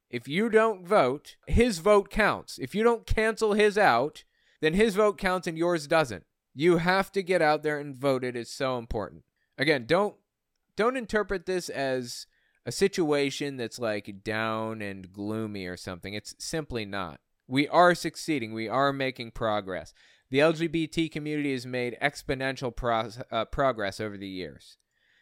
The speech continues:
But you still got weird little nutter butters running around talking about Santa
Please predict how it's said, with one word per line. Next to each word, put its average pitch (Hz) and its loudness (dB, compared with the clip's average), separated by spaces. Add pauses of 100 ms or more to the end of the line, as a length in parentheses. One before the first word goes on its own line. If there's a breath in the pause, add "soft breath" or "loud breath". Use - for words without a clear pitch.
(160)
But 104 -8
you 92 -8
still 135 -2
got 123 0
weird 117 -2
little 117 -4
nutter 107 -6
butters 101 -4
running 101 -8
around 101 -8
talking 107 -4
about 117 -2
Santa 107 -4